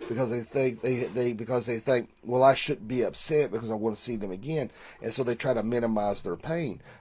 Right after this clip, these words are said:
There's nothing wrong to cry. There's nothing wrong to be upset. There's nothing wrong to miss that individual. There's no sin in that. As I've said before, uh, Jesus wept and he knew he was gonna raise Lazarus from the dead. It's okay. It's okay to cry. It's okay to ask why. I mean, you know,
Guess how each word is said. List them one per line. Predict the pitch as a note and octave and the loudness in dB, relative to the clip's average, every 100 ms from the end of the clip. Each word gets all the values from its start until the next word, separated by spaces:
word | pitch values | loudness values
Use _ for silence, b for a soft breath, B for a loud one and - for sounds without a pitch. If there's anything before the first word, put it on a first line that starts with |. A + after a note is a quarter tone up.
| - | -4
There's | C#3+ | 4
nothing | G3 G3+ E3+ | 4 6 4
wrong | F3+ F#3 D#3+ | 4 4 4
to | |
cry. | B2 F3+ F#3 - | -2 0 0 0
There's | - A#2 | -4 2
nothing | E3+ D#3+ D3 | 2 4 4
wrong | E3 E3+ | 6 4
to | D3+ | 2
be | C#3 | 2
upset. | B2+ - E3+ | 2 2 -2
There's | C#3+ C3 | -2 -2
nothing | D3+ C3+ | -2 4
wrong | D3 F3 | 4 4
to | E3 | 2
miss | C#3+ D#3 F3+ | -2 0 0
that | C#3 B2 | 0 2
individual. | B2+ A2+ F3 G3 - | 2 2 0 0 0
There's | D3+ | 0
no | F3 F3 | 0 -4
sin | - D#3+ A#3 | -4 -2 -2
in | C4+ A2+ | -2 -4
that. | - - B B B B | -6 -14 B B B B
As | A#2+ | 4
I've | D3 | 4
said | - E3+ | 6 0
before, | C#3 F3+ G#3+ E3+ A2+ B B B | 0 0 4 4 2 B B B
uh, | B2 B2 A2 - | 8 8 8 0
Jesus | A2+ C3+ G3 F3 - | -2 2 2 2 -2
wept | G#2+ D3+ G3+ - | 0 4 4 2
and | C3+ | -2
he | D#3+ | 2
knew | E3 F#3+ | 4 4
he | E3+ | 4
was | E3+ | 2
gonna | D#3+ D#3+ | 2 2
raise | E3+ E3+ D#3+ | 2 4 6
Lazarus | F#3 G3 F3 | 6 6 0
from | F3+ | 0
the | F3+ | -2
dead. | E3+ G#3+ G3 | 2 2 2
It's | F3 E3+ | -2 -2
okay. | G3 F#3+ G3 G#3+ G#3+ - | -2 0 0 0 -2 -4
It's | A#2+ C#3 | -4 -2
okay | F3+ F#3 G3+ | -2 0 0
to | F#3+ | 0
cry. | - F#3+ - - - B B | -2 -2 -2 -4 -8 B B
It's | - G3 | 0 4
okay | G#3+ G#3+ A3+ | 4 6 4
to | A3+ | 6
ask | A3 G#3+ - | 4 2 4
why. | G3 A3 A#3+ - | 4 4 0 -2
I | - | 0
mean, | C3 D3 | 2 4
you | |
know, | E3 | 4